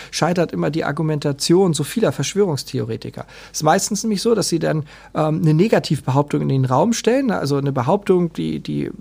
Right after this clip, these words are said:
eigentlich ja klar falsch ist,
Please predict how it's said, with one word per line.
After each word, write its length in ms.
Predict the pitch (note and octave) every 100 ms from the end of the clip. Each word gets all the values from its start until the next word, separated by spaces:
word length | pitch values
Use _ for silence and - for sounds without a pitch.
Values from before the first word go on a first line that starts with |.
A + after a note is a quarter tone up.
| - - - - - - - - - - -
eigentlich 320 | - C#3+ C3+ C3+
ja 160 | B2+ A#2+ - _
klar 380 | - C3+ A#2+ - - -
falsch 380 | - C#3+ F#3 C#4
ist, 200 | B3+